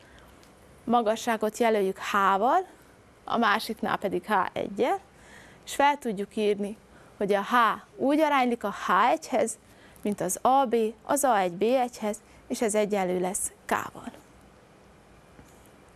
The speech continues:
És ehhez kapcsolódóan van még egy következménye, az pedig az, hogy a háromszögek területeinek hányadosa egyenlő a has-, hasonlósági tényezőnek a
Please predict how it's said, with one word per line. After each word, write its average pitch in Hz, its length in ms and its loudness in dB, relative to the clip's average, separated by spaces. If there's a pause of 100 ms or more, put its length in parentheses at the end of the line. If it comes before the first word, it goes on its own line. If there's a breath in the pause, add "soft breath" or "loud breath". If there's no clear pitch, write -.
(600 loud breath)
És - 140 -14
ehhez 294 380 2
kapcsolódóan 202 840 0
van 196 160 0
még 175 200 -2
egy - 160 -12
következménye, 233 920 0 (880 loud breath)
az 254 220 0
pedig 190 320 -2
az, 240 240 2
hogy 214 180 -4
a 214 200 0 (520 loud breath)
háromszögek 240 800 2
területeinek 202 760 0
hányadosa 233 840 0
egyenlő 220 500 2
a 165 140 -4
has-, 233 200 2
hasonlósági 220 800 0
tényezőnek 196 760 0
a 196 160 -2